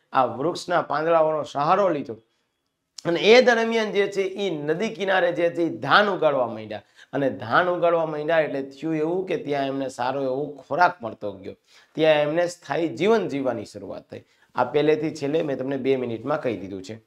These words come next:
આને યાદ રાખજો. હવે એક્ઝામના દ્રષ્ટિકોણથી આપણે યાદ રાખવાનું કે ખેતીના ઓજારો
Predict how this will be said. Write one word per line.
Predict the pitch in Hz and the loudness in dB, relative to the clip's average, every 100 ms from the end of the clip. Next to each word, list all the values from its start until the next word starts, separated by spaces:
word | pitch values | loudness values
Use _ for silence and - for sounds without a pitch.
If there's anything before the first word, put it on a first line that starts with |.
| _ _ _ _ - | _ _ _ _ -8
આને | 143 139 | -2 -2
યાદ | 107 95 | -2 -6
રાખજો. | 92 95 - _ _ _ _ _ _ _ _ _ | -12 -16 -20 _ _ _ _ _ _ _ _ _
હવે | 175 226 | 4 6
એક્ઝામના | 185 160 180 247 262 | 6 6 8 10 10
દ્રષ્ટિકોણથી | 233 233 233 240 208 240 226 | 8 4 0 -2 2 4 6
આપણે | 226 226 | 4 4
યાદ | 208 214 | 4 4
રાખવાનું | 220 214 220 226 | 4 4 2 0
કે | 233 233 | 0 -2
ખેતીના | - 170 180 180 247 262 247 | -4 -6 -6 -2 2 4 4
ઓજારો | 214 202 220 214 - | 4 8 8 8 6